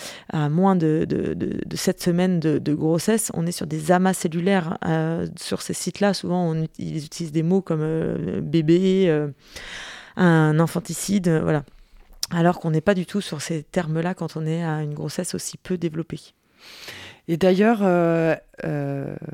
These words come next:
Speaker 2: comme tu es aussi, euh, sage-femme, euh,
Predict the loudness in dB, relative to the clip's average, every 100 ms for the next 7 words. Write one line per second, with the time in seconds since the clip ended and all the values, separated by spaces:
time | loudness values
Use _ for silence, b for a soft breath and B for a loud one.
0 | -12 -12 -10 -10 -12 -12 -14 -14 -14 -20
1 | -20 -18 -12 -6 -2 0 2 0 -2 B
2 | B B B -8 -2 0 2 0